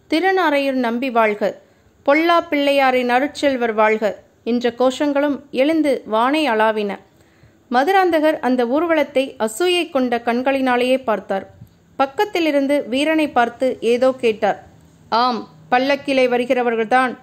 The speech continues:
திருநாரையூர் நம்பி" என்று அவன் மறுமொழி கூறினான். "இருந்தாலும் என்ன தடபுடல்? இந்த ஊரில் நம்மை யாரும் கேட்பாரை காணோம். இந்த நம்பியை சூழ்ந்து கொண்டு ஜனங்கள் இவ்வளவு ஆர்ப்பாட்டம் செய்கிறார்களே"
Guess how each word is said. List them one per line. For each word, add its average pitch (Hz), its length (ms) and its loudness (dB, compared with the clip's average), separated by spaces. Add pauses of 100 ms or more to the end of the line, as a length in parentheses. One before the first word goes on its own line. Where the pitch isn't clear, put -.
(160)
திருநாரையூர் 262 680 2
நம்பி" 220 260 -4 (200)
என்று 240 280 -2
அவன் 220 220 0
மறுமொழி 262 420 -2
கூறினான். 208 480 -4 (880)
"இருந்தாலும் 330 640 2 (160)
என்ன 262 400 2
தடபுடல்? 294 500 0 (380)
இந்த 240 280 2
ஊரில் 349 460 2
நம்மை 240 300 -2
யாரும் 294 380 2
கேட்பாரை 294 560 0
காணோம். 285 360 0 (320)
இந்த 240 240 0
நம்பியை 277 440 0
சூழ்ந்து 294 400 0
கொண்டு 294 300 0
ஜனங்கள் 269 460 0
இவ்வளவு 269 420 0
ஆர்ப்பாட்டம் 311 520 0
செய்கிறார்களே" 277 600 0